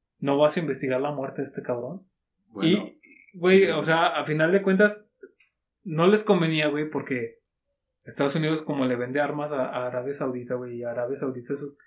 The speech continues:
Speaker 1: creo que de sus principales compradores,
Speaker 2: Ujú.
Speaker 1: no les conviene crear pedo, güey, porque pierden ese negocio.
Speaker 2: Sí, sí.
Speaker 1: Pero no me acuerdo cómo estuvo que, que alguien sí investigó todo este pedo y, y a fin de cuentas,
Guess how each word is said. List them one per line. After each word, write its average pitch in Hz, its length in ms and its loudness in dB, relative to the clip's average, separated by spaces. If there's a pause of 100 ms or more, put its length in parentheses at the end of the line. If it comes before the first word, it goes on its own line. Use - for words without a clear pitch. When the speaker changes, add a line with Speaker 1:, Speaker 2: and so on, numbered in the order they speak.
(260)
Speaker 1:
creo 131 140 -10
que 156 60 2
de 165 60 2
sus 151 160 -2
principales 135 540 -4
compradores, 123 720 -4
Speaker 2:
Ujú. 98 260 -12 (420)
Speaker 1:
no 143 200 2
les 151 140 4
conviene 156 360 0
crear 139 340 -2
pedo, 151 320 4
güey, 135 340 -2 (300)
porque 127 240 -8
pierden 127 360 -4
ese 123 160 -8
negocio. 123 600 -10 (280)
Speaker 2:
Sí, - 120 -16
sí. - 180 -20
Speaker 1:
Pero 147 200 6
no 156 100 2
me 170 100 2
acuerdo 175 300 4
cómo 180 180 0
estuvo 170 420 0
que, 143 400 0
que 139 180 0
alguien 160 420 0
sí 156 240 0
investigó 156 600 -2
todo 147 200 -2
este 147 180 -8
pedo 147 460 -4 (560)
y, 135 500 0
y 143 80 0
a 135 120 0
fin 147 180 -2
de 160 120 0
cuentas, 156 640 0